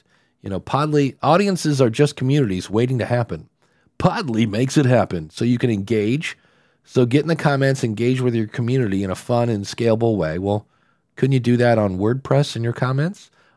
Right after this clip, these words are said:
Um, new growth. Give your community the power to easily remix and share your content. You mean like Clamor? Um, enhanced S E O, improve search engine ranking by exposing your podcast content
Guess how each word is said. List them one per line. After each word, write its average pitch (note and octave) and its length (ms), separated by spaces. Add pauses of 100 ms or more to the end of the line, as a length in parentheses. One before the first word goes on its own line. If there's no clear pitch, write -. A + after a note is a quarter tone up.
Um, A2+ 560 (760)
new D#3+ 280
growth. C3+ 580 (520)
Give D#3+ 200
your E3 120
community C#3 420
the A2+ 80
power B2+ 280
to A#2+ 160
easily C3+ 460
remix C3 560
and A2 140
share B2 240
your A2+ 140
content. A#2 680 (640)
You C3 140
mean C3+ 160
like A2 320
Clamor? G#3 600 (500)
Um, A#2 480 (220)
enhanced C#3 580
S C#3 200
E B2+ 140
O, A2+ 160
improve B2 480
search D3 240
engine B2+ 360
ranking A#2+ 400
by G#2 140
exposing D#3 560
your C3+ 100
podcast B2+ 480
content A#2 460